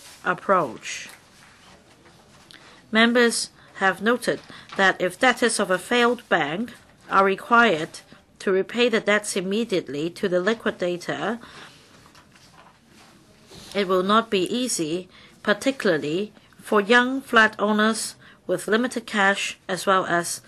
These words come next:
S M Es. They may need to secure loans from other financial institutions for repayment, hence facing additional interest burden.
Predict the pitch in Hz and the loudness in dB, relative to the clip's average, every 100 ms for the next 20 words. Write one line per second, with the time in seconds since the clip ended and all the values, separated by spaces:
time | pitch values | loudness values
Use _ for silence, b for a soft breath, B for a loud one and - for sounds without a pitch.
0 | B B B 190 196 196 190 170 - - | B B B -2 0 -2 -2 -4 -6 -8
1 | - _ B B B B B - 202 190 | -10 _ B B B B B -4 -2 0
2 | 190 254 262 226 190 214 233 - - B | 0 -2 -2 0 2 2 -2 -10 -20 B
3 | B _ _ _ _ _ - - - - | B _ _ _ _ _ -20 -20 -14 -8
4 | 208 - 220 220 226 202 208 226 - - | -6 0 2 4 4 4 2 -4 -8 -14
5 | - - 196 190 214 247 233 190 196 202 | -14 -2 0 4 4 2 0 2 2 0
6 | 214 196 190 - 185 190 180 - 147 170 | -2 -2 -4 -6 -4 -2 -2 -6 -8 -8
7 | 190 - 202 185 185 180 220 214 202 143 | -10 -6 -2 0 0 -4 -2 -2 -2 -6
8 | 127 - - B B B 190 190 190 202 | -10 -16 -18 B B B -4 -4 -4 -4
9 | 196 190 170 180 - 185 185 185 196 180 | -4 -6 -6 -8 -6 -6 -6 -6 -6 -6
10 | - 214 220 170 113 | -2 -2 0 -4 -6